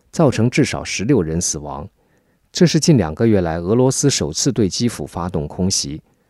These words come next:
市政府表示，空袭警报在凌晨四点左右响起，大概持续了两个小时。乌克兰空军在基辅上空拦截了十一枚巡航导弹和两架无人机。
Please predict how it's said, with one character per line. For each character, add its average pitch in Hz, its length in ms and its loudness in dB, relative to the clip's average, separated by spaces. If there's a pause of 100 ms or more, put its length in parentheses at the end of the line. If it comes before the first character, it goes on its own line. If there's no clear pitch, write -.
(180)
市 - 200 -2
政 110 160 2
府 95 140 -4
表 87 200 -4
示， - 280 -6 (420)
空 170 180 6
袭 170 200 4
警 87 180 0
报 104 180 0
在 101 180 -2
凌 107 200 2
晨 107 160 2
四 - 220 0
点 95 160 0
左 69 200 -4
右 82 140 -4
响 78 260 -4
起， - 300 -4 (320)
大 139 160 2
概 117 160 2
持 113 220 -2
续 - 160 0
了 101 100 0
两 80 220 -8
个 135 160 0
小 - 200 -2
时。 - 320 -8 (720)
乌 175 100 2
克 160 120 -2
兰 139 160 4
空 151 180 4
军 143 180 2
在 113 160 2
基 151 220 2
辅 - 160 -4
上 87 260 -4
空 107 300 0
拦 92 220 -2
截 113 160 2
了 92 120 2
十 - 220 -4
一 143 160 0
枚 87 160 2
巡 - 240 -4
航 92 220 -4
导 - 240 -10
弹 87 200 -6
和 117 260 -2
两 117 200 -2
架 85 220 -6
无 76 160 -8
人 82 180 -2
机。 95 240 -2